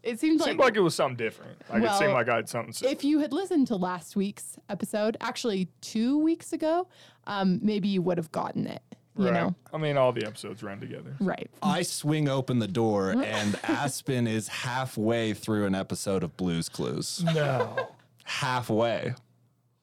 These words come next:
Speaker 2: Right.
Speaker 3: And we
Speaker 1: Was
Speaker 3: had
Speaker 1: that our
Speaker 3: committed to the
Speaker 1: show?
Speaker 3: series
Speaker 2: She said you
Speaker 3: together.
Speaker 2: were
Speaker 1: That
Speaker 2: gonna
Speaker 1: was our
Speaker 2: watch it
Speaker 1: show.
Speaker 2: together.
Speaker 3: The whole thing.
Speaker 2: She
Speaker 3: And
Speaker 2: promised you.
Speaker 3: some clues were already out. I didn't even get to think, I didn't even get to try and discover them.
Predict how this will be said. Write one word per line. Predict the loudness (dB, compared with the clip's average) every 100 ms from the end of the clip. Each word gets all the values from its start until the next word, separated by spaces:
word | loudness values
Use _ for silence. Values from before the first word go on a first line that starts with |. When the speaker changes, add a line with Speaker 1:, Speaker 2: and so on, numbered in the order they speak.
| _
Speaker 2:
Right. | 0 2 0
Speaker 3:
And | -2 0
we | 2
Speaker 1:
Was | 2
Speaker 3:
had | 2
Speaker 1:
that | 0
our |
Speaker 3:
committed | 2 2 2 0
to |
the | 0 0
Speaker 1:
show? |
Speaker 3:
series | 0 0 2
Speaker 2:
She | 2
said | 4 4
you | 4
Speaker 3:
together. | 4 4
Speaker 2:
were |
Speaker 1:
That | 4
Speaker 2:
gonna | 2
Speaker 1:
was | 4
our |
Speaker 2:
watch | 4 4 0
it | -6
Speaker 1:
show. |
Speaker 2:
together. | -4 -2 -2 -2 -14 -18 _ _ -4
Speaker 3:
The | -2
whole | 0 2 2 2
thing. | -2 0 0
Speaker 2:
She | 2 2
Speaker 3:
And | 4
Speaker 2:
promised | 4 2 -2 -8
you. | -10 -10 -10
Speaker 3:
some | -6 0 2 2
clues | 2 2 2 0 -6 0
were | 2
already | 2 0 -2
out. | -4 -2 -2 -4 -10 _ -8
I | -2
didn't | 2 2
even | 2 0
get | -2
to | -4
think, | -2 -4 -2
I | -4 0
didn't | 2
even | 2 2
get | 0 0
to | -4
try | -2 -2
and | 0
discover | -2 -4 -2 0 0
them. | 0 -2 -4